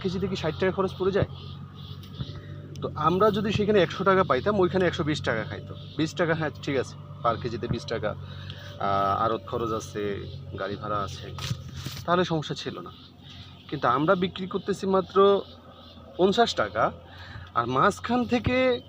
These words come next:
ষাট টাকা, সত্তর টাকা আরেকজনে খাচ্ছে। তা আমার ফসল ফলায় কী লাভ? আমি এই যে, এই যে বর্তমান ইয়ের সিজন, বর্ষা সিজন, এই সিজনে কোনো ফসল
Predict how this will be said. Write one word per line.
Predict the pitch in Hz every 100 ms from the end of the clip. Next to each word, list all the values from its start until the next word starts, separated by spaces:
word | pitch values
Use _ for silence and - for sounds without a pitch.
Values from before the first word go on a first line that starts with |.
| - - - - - - - - -
ষাট | - 185 - 214
টাকা, | 196 214 202
সত্তর | 196 185 196 196
টাকা | 180 214 269 - - - - -
আরেকজনে | 147 135 139 127
খাচ্ছে। | 101 - - 90 - - - - -
তা | 139
আমার | 151 175 -
ফসল | 160 165 156
ফলায় | 147 143
কী | 120 90
লাভ? | 92 - - - - - - - - - - - 110
আমি | 131 143 143
এই | 131
যে, | 143 143
এই | 135
যে | 127 127
বর্তমান | 135 - - 131 117 - - - - - - - - - - - - 127
ইয়ের | 135 123
সিজন, | 131 113 120 - - - - - - - - - - - - 131
বর্ষা | 135 160
সিজন, | 139 131 104 - - - - - - -
এই | 139 147
সিজনে | - 135 143 156 156 156
কোনো | 185 185 180
ফসল | - 135 165